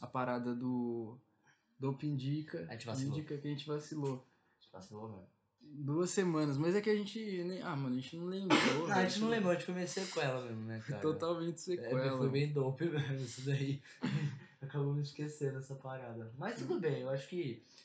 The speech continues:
Speaker 2: tipo, o Dope Indica é um braço, é uma coisa que a gente tem que continuar, sim,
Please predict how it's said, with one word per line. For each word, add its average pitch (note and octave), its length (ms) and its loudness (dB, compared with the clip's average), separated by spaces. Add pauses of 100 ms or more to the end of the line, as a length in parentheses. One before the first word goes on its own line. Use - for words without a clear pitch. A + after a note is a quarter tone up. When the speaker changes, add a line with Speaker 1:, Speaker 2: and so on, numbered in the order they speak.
(100)
Speaker 2:
tipo, C#3 220 -2
o - 20 -2
Dope D3 300 0
Indica D3 280 -4
é F#3 40 -2
um F3+ 120 -4
braço, A2+ 540 -2
é G#2+ 40 -8
uma A2+ 140 -6
coisa A#2 220 -8
que A#2 100 -10
a A#2 40 -8
gente A2+ 180 -12
tem A#2 140 -8
que A2+ 260 -12 (400)
continuar, A2 580 -2
sim, A#2 400 -8